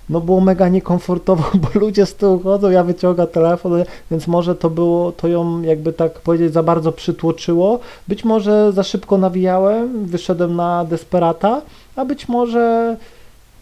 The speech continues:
nie spodobałem jej się, no nie? Więc jakby to powiedzieć, nie przejmuję się, tylko, mm, też są i takie sytuacje, że no mówię, to nie jest tak, że,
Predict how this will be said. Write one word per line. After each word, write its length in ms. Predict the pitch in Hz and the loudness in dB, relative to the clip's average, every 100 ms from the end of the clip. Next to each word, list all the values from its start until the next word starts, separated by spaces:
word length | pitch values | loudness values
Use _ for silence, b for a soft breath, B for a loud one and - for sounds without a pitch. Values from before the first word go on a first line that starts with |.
| _ _ - - - - 233 | _ _ -20 -20 -20 -16 -8
nie 260 | 214 202 | -6 -8
spodobałem 680 | - 202 190 180 180 185 180 | -6 -2 0 2 4 4 4
jej 140 | 180 | 0
się, 220 | 175 180 170 | -2 -2 -2
no 140 | 165 | -2
nie? 300 | 160 160 165 160 - _ - - - _ _ - - - - - | 0 -2 -2 -8 -18 _ -20 -20 -20 _ _ -20 -20 -20 -20 -6
Więc 300 | 139 156 - | -2 -2 -2
jakby 240 | 147 147 | -2 -2
to 120 | 151 | -2
powiedzieć, 800 | 147 151 147 147 139 147 143 - - - _ _ _ _ _ _ _ _ _ _ - - - - - - - | 0 0 2 2 2 2 2 -2 -20 -20 _ _ _ _ _ _ _ _ _ _ -20 -20 -20 -20 -20 -12 0
nie 140 | 208 | 0
przejmuję 540 | 220 196 190 160 131 117 | 2 2 4 4 2 0
się, 220 | 120 113 | -4 -6
tylko, 540 | - 175 196 190 190 185 B B - | -6 -4 0 2 2 -2 B B -12
mm, 540 | 170 180 185 185 190 202 - | -6 -4 -4 -4 -6 -10 -2
też 200 | 233 - | -2 -2
są 240 | - 208 | 0 0
i 80 | 190 | 2
takie 260 | 175 - | 0 -2
sytuacje, 640 | 151 - 151 135 113 135 139 | -4 -4 0 2 2 0 0
że 300 | 180 190 202 | 2 2 0
no 80 | 240 | -2
mówię, 180 | 269 | -4
to 120 | 254 330 | -4 0
nie 100 | 370 | 0
jest 140 | - | 0
tak, 200 | 226 202 | 0 2
że, 200 | 190 190 | 4 2